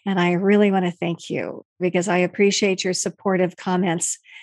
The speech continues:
about all of that and your good reviews. So thank you, thank you.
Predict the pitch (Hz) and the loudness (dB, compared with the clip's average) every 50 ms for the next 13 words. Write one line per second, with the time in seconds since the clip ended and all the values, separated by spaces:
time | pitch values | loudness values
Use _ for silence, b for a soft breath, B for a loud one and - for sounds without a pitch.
0 | B B 202 180 208 190 185 190 185 180 180 180 180 170 180 185 175 170 160 - | B B -2 0 2 2 4 4 4 4 4 2 2 0 0 0 0 0 0 -2
1 | 196 185 180 180 180 165 170 196 185 170 190 185 180 170 170 175 180 156 151 - | -2 -2 -2 -2 -2 -2 -2 -2 -2 0 -2 -4 -4 -2 -2 -2 -2 -2 -4 -6
2 | - - - _ _ _ - 185 185 - 185 165 170 - 185 - - 165 170 - | -8 -10 -12 _ _ _ -8 -8 -4 -2 -2 -4 -4 -4 -6 -4 -4 -4 -4 -4
3 | - 175 170 | -6 -6 -6